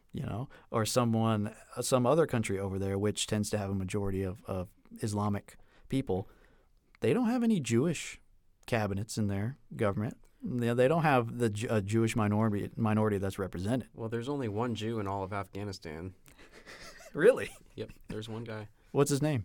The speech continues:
Speaker 2: I don't know.
Speaker 1: <laughs> We should have found
Speaker 2: He,
Speaker 1: out. We'll find out
Speaker 2: he runs a,
Speaker 1: for the
Speaker 2: like,
Speaker 1: next
Speaker 2: he
Speaker 1: episode.
Speaker 2: runs, like, a rundown synagogue. That's why he won't leave.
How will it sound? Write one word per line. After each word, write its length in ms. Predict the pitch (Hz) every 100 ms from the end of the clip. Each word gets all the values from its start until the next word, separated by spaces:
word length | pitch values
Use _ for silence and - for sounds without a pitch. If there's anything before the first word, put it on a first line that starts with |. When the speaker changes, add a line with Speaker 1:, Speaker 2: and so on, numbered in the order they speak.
| -
Speaker 2:
I 60 | 98
don't 160 | 92
know. 680 | 92 92 - 156 - 135 117
Speaker 1:
<laughs> 60 | -
We 100 | 160
should 240 | - 190
have 140 | 175 -
found 320 | 135 120 107
Speaker 2:
He, 40 |
Speaker 1:
out. 160 | 101 98
We'll 120 | 143
find 320 | - 143 131
out 240 | 120 117 -
Speaker 2:
he 120 | 156
runs 260 | 139 143 131
a, 80 | 117
Speaker 1:
for 80 |
the 60 | 110
Speaker 2:
like, 180 | 120 113
Speaker 1:
next 80 | 101
Speaker 2:
he 60 |
Speaker 1:
episode. 120 | 120
Speaker 2:
runs, 200 | 135 139 123
like, 200 | 113 113
a 220 | 101 95
rundown 460 | 101 107 107 95
synagogue. 560 | 92 104 95 85 78 87
That's 260 | 98 101 104
why 120 | 101
he 80 | 104
won't 200 | 95 85
leave. 260 | 90 87